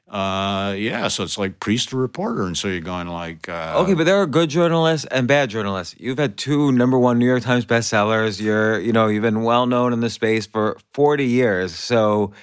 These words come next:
Speaker 2: clearly there's a skill,
Speaker 1: Oh,
Speaker 2: you know,
Speaker 1: yeah,
Speaker 2: and a
Speaker 1: it's
Speaker 2: set
Speaker 1: a
Speaker 2: of
Speaker 1: craft.
Speaker 2: expertise.
Speaker 1: It's a craft, and it took me, uh, you know, I'll be fair, it took me, uh, a, a long time to learn that craft. You know, it took me from my middle twenties to my middle thirties.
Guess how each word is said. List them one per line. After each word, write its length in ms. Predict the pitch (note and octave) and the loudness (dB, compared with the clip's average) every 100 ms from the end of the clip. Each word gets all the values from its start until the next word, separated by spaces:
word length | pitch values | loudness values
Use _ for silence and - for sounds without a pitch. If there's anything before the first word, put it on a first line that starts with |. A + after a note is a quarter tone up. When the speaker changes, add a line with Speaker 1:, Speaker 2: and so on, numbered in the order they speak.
| - _ _ | -20 _ _
Speaker 2:
clearly 420 | - E3+ F#3 E3 C#3+ | -6 -2 2 2 2
there's 460 | C3 B2+ A2+ - - | 2 2 -2 -6 -6
a 140 | A#2 | -4
skill, 760 | - - C3+ C3 B2+ B2+ A#2+ - | -4 -2 0 2 2 2 0 0
Speaker 1:
Oh, 140 | - B2 | 2 6
Speaker 2:
you 60 | |
know, 100 | B2 | 6
Speaker 1:
yeah, 180 | B2+ - - | 4 4 2
Speaker 2:
and 20 | |
a 100 | - | 2
Speaker 1:
it's 40 | A3 | 2
Speaker 2:
set 100 | B2 | 4
Speaker 1:
a 60 | A#2+ | 4
Speaker 2:
of 60 | |
Speaker 1:
craft. 120 | D3+ G#3+ B2+ | 4 2 2
Speaker 2:
expertise. 260 | A2 F2+ D3+ | 0 0 -2
Speaker 1:
It's 160 | C#3+ | -4
a 60 | D3+ | -2
craft, 360 | D3+ A#2+ G2+ | 0 0 -2
and 120 | C#3 D3+ | -4 -6
it 80 | |
took 160 | - E3 | -6 -6
me, 120 | E3 | -4
uh, 220 | D3 D#3+ | -6 -8
you 180 | C3+ C#3 | -10 -10
know, 60 | E3+ | -6
I'll 100 | C#3 | -6
be 100 | E3 | -6
fair, 220 | - - | -6 -6
it 100 | F3+ | -6
took 100 | D3+ | -8
me, 300 | C#3 C#3+ C#3 - | -6 -6 -8 -8
uh, 80 | A#2 A2+ A2 A2+ A#2 - | -6 -6 -8 -8 -8 -6
a, 80 | |
a 20 | A2+ | -2
long 300 | A2+ A#2+ - | 0 0 0
time 240 | C#3 D#3 | -2 -4
to 100 | D3+ | -4
learn 240 | D3+ G#2+ | -2 -2
that 180 | - A2 | -2 -4
craft. 400 | - F2+ C#2+ - | -4 -8 -8 -12
You 40 | E2 | -10
know, 140 | F2 | -8
it 100 | G2 | -8
took 120 | - B2+ | -8 -6
me 100 | B2 | -6
from 180 | - A2 | -4 -2
my 140 | G#2 | 0
middle 300 | G2 G2 A2 | 0 0 -2
twenties 420 | G2+ A2 G#2 G#2+ | -4 -4 -2 -4
to 100 | - | -4
my 160 | G#2+ G#2 | -2 0
middle 220 | G#2 A2 | -2 -2
thirties. 500 | A2 - - - - | -6 -6 -6 -8 -10